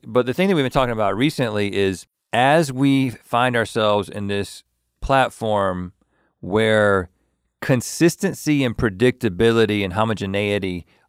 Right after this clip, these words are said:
are rewarded, right? The more you can kind of center on a strategy on a channel and be like, "This is the very specific thing that you're getting from this channel,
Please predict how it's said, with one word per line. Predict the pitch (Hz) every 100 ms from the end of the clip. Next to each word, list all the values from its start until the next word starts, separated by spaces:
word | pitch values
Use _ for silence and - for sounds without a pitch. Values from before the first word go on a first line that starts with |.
| -
are | 101 101 95 87 _ _ -
rewarded, | 104 98 98 107 123 127 113 80 64 -
right? | 107 127 120 - _ _ _ _
The | 127
more | 135 160 180
you | 160 160
can | 165 139
kind | 151 135
of | 120
center | - - 160 156 151 139
on | 131 131 123 120 113
a |
strategy | 107 - - 131 131 135 110 123
on | 113 110
a | 104
channel | - 117 113 107
and | 101
be | 104
like, | 101 98 92
"This | 92 147 185
is | 180 175 151
the | 127
very | 113 117 135 139
specific | 131 - 117 143 131 120 -
thing | 127 123 107
that | 107 104
you're | 101
getting | 90 117 113
from | 101 92 90
this | 135 190
channel, | - 110 85 80 127